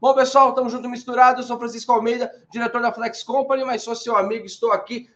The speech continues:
pra contribuir aí na tua jornada no setor automotivo, junto aos veículos elétricos. Juntamente comigo, nosso professor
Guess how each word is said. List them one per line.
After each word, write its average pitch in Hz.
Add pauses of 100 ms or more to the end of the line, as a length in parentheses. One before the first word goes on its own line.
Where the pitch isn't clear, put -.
pra 202
contribuir 233
aí 208
na 202
tua 208
jornada 170 (240)
no 185
setor 196
automotivo, 208
junto 208
aos 190
veículos 180
elétricos. 139
Juntamente 214
comigo, 226
nosso 240
professor 494